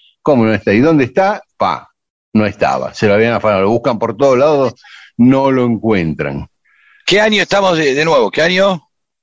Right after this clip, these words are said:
Speaker 1: Mil novecientos once. ¿Mm?
Speaker 2: Claro, está bien.
Speaker 1: Mil novecientos once.
Speaker 2: No había cámara, no, ahí
Speaker 1: No había
Speaker 2: faltó alguien
Speaker 1: cámara.
Speaker 2: que lo estaba mirando.
Speaker 1: No había mucha seguridad, ¿viste?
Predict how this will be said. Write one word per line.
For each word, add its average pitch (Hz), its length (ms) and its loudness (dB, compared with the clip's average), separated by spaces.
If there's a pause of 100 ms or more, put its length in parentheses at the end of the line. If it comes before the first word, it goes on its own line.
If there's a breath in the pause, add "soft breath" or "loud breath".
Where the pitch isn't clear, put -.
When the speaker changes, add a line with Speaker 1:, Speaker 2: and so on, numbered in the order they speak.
(240)
Speaker 1:
Mil 190 340 4
novecientos 160 760 0
once. 92 680 -2 (640)
¿Mm? 127 240 2
Speaker 2:
Claro, 90 320 -2 (100)
está 92 160 -6
bien. 101 220 0
Speaker 1:
Mil 135 120 2
novecientos 110 440 2
once. 101 100 0
Speaker 2:
No 117 40 2
había 110 120 -2
cámara, 123 760 0
no, 92 280 -8
ahí 82 360 -18
Speaker 1:
No - 120 -6
había 127 440 2
Speaker 2:
faltó 151 320 0
alguien 147 280 0
Speaker 1:
cámara. 143 180 -2
Speaker 2:
que - 80 -2
lo 117 60 0
estaba 117 300 -2
mirando. 82 640 -4 (320)
Speaker 1:
No 151 160 0
había 160 320 2
mucha 143 320 -4
seguridad, 131 1080 0 (340)
¿viste? 104 720 -4